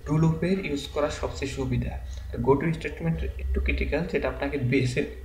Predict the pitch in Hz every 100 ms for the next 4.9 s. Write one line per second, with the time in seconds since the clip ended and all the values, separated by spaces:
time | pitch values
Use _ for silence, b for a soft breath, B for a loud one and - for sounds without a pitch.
0 | - 127 123 147 170 160 135 131 135 143
1 | 127 135 143 147 156 143 151 135 143 147
2 | 135 135 127 123 - 143 131 135 135 -
3 | 139 127 127 127 123 123 123 B B B
4 | B - 135 131 131 120 - -